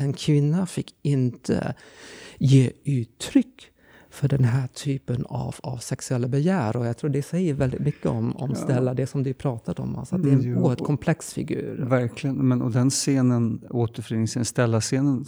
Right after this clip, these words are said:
Speaker 2: Stella, Stella, den kommer ju just bara någon s-, några minuter efter att hon har fått stryk.
Speaker 1: Ja.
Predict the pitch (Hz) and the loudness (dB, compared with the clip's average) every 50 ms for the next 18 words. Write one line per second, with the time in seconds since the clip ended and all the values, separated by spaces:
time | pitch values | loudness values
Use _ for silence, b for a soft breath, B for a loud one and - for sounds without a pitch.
0 | - - - - - - 123 117 110 110 107 - - 107 104 110 110 - b b | -10 -16 -16 -12 -6 -2 -2 0 0 0 -2 -4 -4 -6 -6 -6 -8 -10 b b
1 | b b b b 127 127 117 - - 135 131 147 156 156 147 131 120 113 110 107 | b b b b -2 -2 0 0 0 0 2 2 2 2 2 2 2 0 -2 -4
2 | - - - - 127 131 117 110 113 117 113 - - - 139 123 113 113 113 113 | -6 -10 -8 -4 -2 -2 -2 -2 -2 -4 -6 -8 -8 -4 0 2 2 2 2 0
3 | - - - - - - - - - - - - 127 120 120 120 120 120 117 120 | -2 -8 -10 -10 -12 -12 -12 -14 -14 -8 -4 -2 0 2 2 2 4 4 2 2
4 | 147 - - - 135 113 - - 123 - - 117 113 113 110 - 117 - - - | 0 -2 -4 -4 -4 -4 -4 -4 -6 -4 -2 -2 -2 -2 -2 -4 -8 -8 -8 -8
5 | - - - 170 185 - 135 127 131 120 110 | -6 -4 -2 -2 0 0 0 0 2 0 0